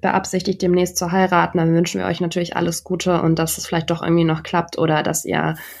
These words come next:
eine gute Lösung findet, das zu verschieben oder anders irgendwie noch zu gestalten und ja, aber diese ganzen Events, also es ist egal, welche, welche Art von Event das im Moment ist, ob's Sport ist, ob es irgendwie Konzerte sind, also für kleinere Musiker, die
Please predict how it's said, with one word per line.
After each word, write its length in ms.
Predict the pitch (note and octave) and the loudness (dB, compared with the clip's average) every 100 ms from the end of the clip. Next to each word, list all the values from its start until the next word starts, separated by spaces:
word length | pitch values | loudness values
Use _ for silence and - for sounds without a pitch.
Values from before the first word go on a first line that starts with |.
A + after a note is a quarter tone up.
| - | -6
eine 100 | F#3 | -2
gute 260 | E3+ F#3 E3+ | 0 2 4
Lösung 320 | E3 D#3+ D#3+ | 4 4 4
findet, 400 | D#3 D#3+ D3+ - | 2 0 0 0
das 160 | E3+ - | -4 -6
zu 140 | - | -6
verschieben 720 | E3 D#3+ - F#3+ E3 D#3+ D#3+ - _ _ _ _ - - | -6 -4 0 2 4 4 2 -8 _ _ _ _ -10 -4
oder 200 | F3 - | -2 0
anders 320 | E3+ D#3+ D#3 | 2 0 0
irgendwie 220 | E3 D#3+ | 2 4
noch 140 | E3 D#3+ | 4 0
zu 120 | - | -2
gestalten 760 | E3 - E3+ E3+ E3+ E3+ D#3+ - | -2 0 0 0 0 -2 -2 -4
und 460 | D#3+ D#3+ D3+ - - - - - - _ _ | -4 -2 -4 -6 -10 -20 -20 -20 -20 _ _
ja, 300 | A3 G3 - - - - - | -2 0 -2 -10 -20 -20 -6
aber 220 | - A3 | 0 2
diese 260 | G3+ A3 G3 | 2 2 2
ganzen 300 | G3 A3+ A3+ | 2 2 0
Events, 360 | F3+ F#3 F#3+ G3+ | -2 0 0 0
also 160 | F#3+ F#3 | -2 -2
es 80 | |
ist 80 | F#3+ | -2
egal, 460 | G#3 - F#3 G3+ G#3 | -4 0 4 4 4
welche, 420 | G3 F#3+ G#3 F#3 | 2 2 0 2
welche 260 | G3+ G3+ - | 0 0 0
Art 220 | F#3+ G3+ | 0 0
von 160 | G#3 G3 | -2 0
Event 580 | F#3 F3+ G3 G3 - | 2 2 2 0 -6
das 140 | F#3+ - | -6 -2
im 80 | G3+ | 2
Moment 380 | F#3+ F#3 G3 | 4 2 0
ist, 320 | - - G3 - | -2 -6 -4 -4
ob's 280 | F#3+ - | -4 -4
Sport 580 | - - G3 G3+ G#3+ G#3 | -4 -2 2 4 2 -2
ist, 420 | - A#2+ G3+ G3+ | -4 0 0 0
ob 160 | - F#3+ | -2 2
es 320 | G3 F3 - | 2 0 -4
irgendwie 400 | - G3 F#3+ G3+ | -4 0 2 0
Konzerte 640 | G3 G3 G3 - G#3 G#3+ G#3 | -2 -2 -2 0 0 0 -2
sind, 260 | F#3+ F#3+ | 0 0
also 200 | G3 F3+ | 0 -2
für 160 | F3+ G3+ | -2 -6
kleinere 420 | G3+ G#3 G3+ F#3 | -4 0 0 2
Musiker, 720 | F#3+ G3+ A#3 G#3+ G#3+ G#3 G#3 | 2 4 4 2 0 0 0
die 320 | G#3 G3 F3+ | 0 -2 -6